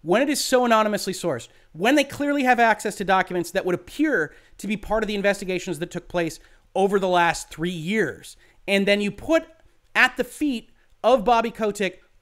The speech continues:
all of these complaints, and you frame it in this specific way, it certainly seems like someone has it out for him.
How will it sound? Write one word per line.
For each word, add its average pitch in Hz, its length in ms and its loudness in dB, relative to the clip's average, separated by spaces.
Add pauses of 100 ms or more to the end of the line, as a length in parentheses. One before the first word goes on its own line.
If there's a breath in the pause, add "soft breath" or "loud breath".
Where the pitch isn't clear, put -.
(100)
all 294 400 12
of 190 120 4
these 175 200 -2
complaints, 123 480 -8
and 165 80 -4
you 180 80 0
frame 233 300 -2
it 247 80 -6
in 220 120 -4
this 202 120 -4
specific - 480 -8
way, 165 300 0 (340 soft breath)
it 190 120 -8
certainly 254 340 0
seems 208 340 -6
like 185 160 0
someone 175 340 -2
has 143 280 -4
it - 120 -6
out 143 280 -4
for 107 160 -10
him. 90 100 -20